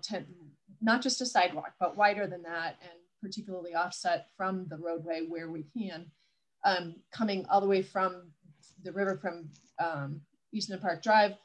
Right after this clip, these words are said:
all the way up as far as we can. We've drawn it through Maine so far, you know, could, could even look at potentially further than that.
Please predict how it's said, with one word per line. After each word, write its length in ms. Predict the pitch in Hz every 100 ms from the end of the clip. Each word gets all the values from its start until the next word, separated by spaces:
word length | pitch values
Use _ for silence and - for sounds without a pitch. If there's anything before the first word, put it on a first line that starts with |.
| _ _ -
all 180 | 214 226
the 80 |
way 120 | 220 196
up 120 | 190
as 140 | 180
far 180 | - 175
as 160 | 170 175
we 80 |
can. 380 | 170 180 165 170
We've 160 | 165 151
drawn 240 | 175 180
it 80 | 180
through 240 | - 185 175
Maine 300 | 175 180 170
so 200 | - 175
far, 360 | - 175 175
you 160 | 170 170
know, 220 | 165 165 151
could, 160 | - 151 _ -
could 140 | 185
even 240 | 185 175
look 160 | 175 156
at 220 | 175 -
potentially 480 | 190 - 190 190 165 185
further 160 | 233
than 160 | 208 180
that. 240 | 175 175